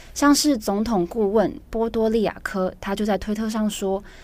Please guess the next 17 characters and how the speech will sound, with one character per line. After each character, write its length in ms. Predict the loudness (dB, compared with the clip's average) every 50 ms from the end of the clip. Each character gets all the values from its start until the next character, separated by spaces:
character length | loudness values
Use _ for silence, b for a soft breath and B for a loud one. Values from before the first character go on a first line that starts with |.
| B B
他 140 | 0 4 6
们 180 | 6 6 6 4
并 180 | 2 2 2
没 100 | 4 4
有 160 | 4 4 2 2
看 240 | 0 -2 -2 0
到 160 | 2 2 0 2 0
俄 120 | -2 -2
罗 160 | -2 -2 -4
斯 280 | -4 -6 -4 -4 -4 -4
想 340 | -4 -4 -4 -4 -6 -6 -4
要 200 | 0 2 2 2
积 200 | 2 0 -2 -2
极 160 | -2 -2 -6
撤 280 | -6 -6 -4 -2 -2 -2
退 200 | -2 -2 -2 -2
的 160 | -2 -6 -12